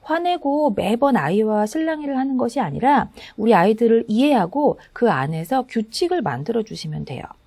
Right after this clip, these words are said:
무조건 "안 돼!" 이게 아니고요. 올바르게 사용할 수 있게 가이드 해주시고요. 아이가 스스로 통제하고 절제할 수 있는 훈련도 해주시고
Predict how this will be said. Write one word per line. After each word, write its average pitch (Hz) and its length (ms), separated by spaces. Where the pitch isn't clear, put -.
무조건 277 540
"안 208 180
돼!" 294 260
이게 180 160
아니고요. 151 540
올바르게 240 680
사용할 294 480
수 254 180
있게 302 560
가이드 190 380
해주시고요. 254 760
아이가 285 420
스스로 302 460
통제하고 311 600
절제할 220 800
수 - 160
있는 202 240
훈련도 311 380
해주시고 240 640